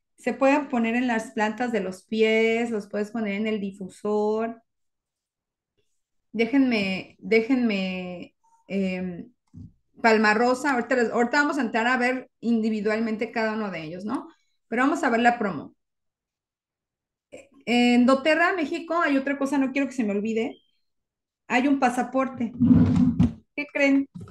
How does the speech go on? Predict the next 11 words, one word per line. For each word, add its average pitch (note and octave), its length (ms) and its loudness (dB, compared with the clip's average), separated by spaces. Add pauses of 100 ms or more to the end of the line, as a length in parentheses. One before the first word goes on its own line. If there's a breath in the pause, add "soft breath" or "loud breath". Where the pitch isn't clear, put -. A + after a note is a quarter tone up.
(140)
¡Ay, D4+ 480 0
yo E4+ 160 -6
tengo E4 280 -6
el E4 260 -6
mío! E4 440 -4 (480)
Aquí C4+ 300 -4
está. C#4+ 920 -4 (1080 soft breath)
Me C4 80 0
lo C4+ 100 4
regaló D4 500 4
Hugo. D#4+ 540 -4